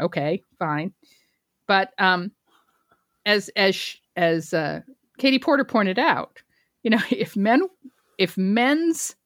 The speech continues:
economics was affected by childcare, the way women's economics is affected by childcare,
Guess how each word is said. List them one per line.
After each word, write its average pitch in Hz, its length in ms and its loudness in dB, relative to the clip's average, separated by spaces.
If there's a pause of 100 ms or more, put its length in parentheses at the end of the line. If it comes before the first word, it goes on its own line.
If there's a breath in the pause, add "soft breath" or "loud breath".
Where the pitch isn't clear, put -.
(1040)
economics 226 840 -2 (320)
was 196 240 0
affected 247 760 -2 (200)
by 180 140 2
childcare, 185 800 -2 (640)
the 190 80 2
way 185 160 4
women's 214 440 0
economics 190 600 0
is 175 140 -4
affected 170 400 0
by 156 160 0
childcare, 165 600 -4